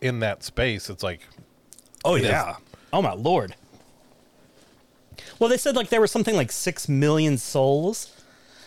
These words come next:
Speaker 2: <clears throat> or roughly a th-, like, three times the population of current day Paris.
Speaker 1: Wow.
Speaker 2: That, that's how many people are, uh, buried in these tombs.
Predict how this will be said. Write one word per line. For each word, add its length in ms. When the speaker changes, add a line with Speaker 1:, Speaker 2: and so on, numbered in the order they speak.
Speaker 2:
<clears throat> 0
or 160
roughly 540
a 100
th-, 160
like, 300
three 680
times 580
the 120
population 960
of 360
current 380
day 280
Paris. 540
Speaker 1:
Wow. 320
Speaker 2:
That, 260
that's 240
how 60
many 180
people 420
are, 280
uh, 240
buried 520
in 160
these 260
tombs. 600